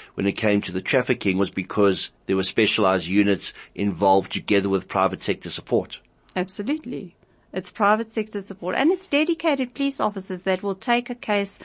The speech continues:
Speaker 2: by the neck and actually really work it, um, and work unbelievable hours, not sleep, um, bring in any resource that can help them.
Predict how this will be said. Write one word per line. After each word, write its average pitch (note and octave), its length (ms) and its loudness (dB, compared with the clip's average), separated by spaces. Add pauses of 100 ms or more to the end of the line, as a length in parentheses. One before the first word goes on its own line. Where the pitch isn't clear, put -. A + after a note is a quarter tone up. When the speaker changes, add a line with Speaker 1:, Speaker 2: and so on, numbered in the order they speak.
(240)
Speaker 2:
by F#3+ 220 4
the A3 240 2
neck F3+ 560 2
and F3+ 180 2
actually F#3+ 640 -2 (300)
really G#3+ 520 4
work F#3 420 0
it, D#3+ 300 -4
um, E3+ 360 0
and F#3 220 0
work G3+ 420 -2 (360)
unbelievable A3 1160 4
hours, D#3+ 460 -2
not A3 340 4
sleep, D#3+ 440 -4 (680)
um, F3 480 2 (160)
bring A3+ 240 6
in A3+ 160 2
any A3 280 2
resource F#3 520 -2
that F#3 220 -4
can F3 160 -6
help E3 280 -4
them. F3+ 320 -4